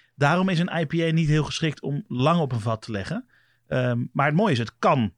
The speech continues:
wel. Ehm, ja, dat, dat is eigenlijk het allerbelangrijkste. Wat wel ook is, is dat, eh, donkerder bier en zwaarder bier rijpt over het algemeen g-, gewoon beter. Ehm, zowel gewoon het rijpen in een fles als, eh, als dat dus gebeurt in een,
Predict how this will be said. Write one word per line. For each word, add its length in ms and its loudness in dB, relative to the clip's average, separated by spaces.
wel. 400 -2
Ehm, 920 0
ja, 140 2
dat, 200 0
dat 100 0
is 60 -4
eigenlijk 180 0
het 100 -10
allerbelangrijkste. 540 -2
Wat 140 0
wel 260 2
ook 180 0
is, 180 0
is 100 -4
dat, 200 -2
eh, 180 -2
donkerder 680 2
bier 380 0
en 180 0
zwaarder 440 2
bier 240 0
rijpt 300 0
over 180 -4
het 80 -4
algemeen 320 -2
g-, 80 -12
gewoon 320 -2
beter. 400 0
Ehm, 800 2
zowel 520 2
gewoon 220 0
het 120 -2
rijpen 300 0
in 80 0
een 80 -2
fles 300 -4
als, 320 -6
eh, 160 -10
als 140 -6
dat 140 -4
dus 160 -8
gebeurt 300 -4
in 120 -4
een, 180 0